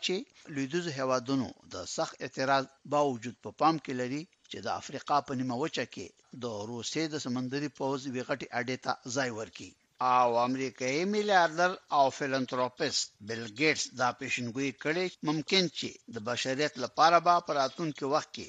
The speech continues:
بل غټ پینډیمک یا وبا بایوټیرریزم په وسیله رامنځته شي، چې د دبلیو ام ډي یا د ډله ییزو وژنو د وسلو د استعمال او یا د کوم میکروبي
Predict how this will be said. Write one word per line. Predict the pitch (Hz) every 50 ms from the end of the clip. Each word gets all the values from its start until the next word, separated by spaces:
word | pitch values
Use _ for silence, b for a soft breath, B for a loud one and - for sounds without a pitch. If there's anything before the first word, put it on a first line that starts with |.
| - 127
بل | 160 170 165 151 120
غټ | 139 147 139 - - _ _
پینډیمک | - 131 123 123 117 123 123 131 143 139 - - - 131
یا | 127 120
وبا | 113 113 101 113 135 156 170 196 233 - _ _ _ - 127 120
بایوټیرریزم | 147 160 160 143 135 - 135 131 135 139 147 139 135 135 131 - - _ _ -
په | 151 139
وسیله | 139 131 - - 156 151 151 143 - - - 151
رامنځته | 139 139 143 139 135 127 - - 110 -
شي، | - - 69 - - _ _ -
چې | - 117 110 98 113
د | 117 104 92 78 - - - 110 107
دبلیو | 147 151 139 139 143 135 135 - 139 139
ام | 127 123 113 107 110
ډي | 135 160 190 202 196 156 151
یا | 151 143 139 131
د | 131 131 120
ډله | 131 135 135 143
ییزو | 165 175 185 170
وژنو | 147 139 131 147 151 143 131
د | 123 127 120 113
وسلو | 107 - - 139 151 160 185 262 - _ -
د | 127 123 117
استعمال | - - 117 110 107 123 139 170 180 196 208 - 123
او | 139 139 143
یا | 151 147 135 131
د | 120 -
کوم | - 131 120 104 - - - 127 131
میکروبي | 131 123 - 135 131 127 123 147 165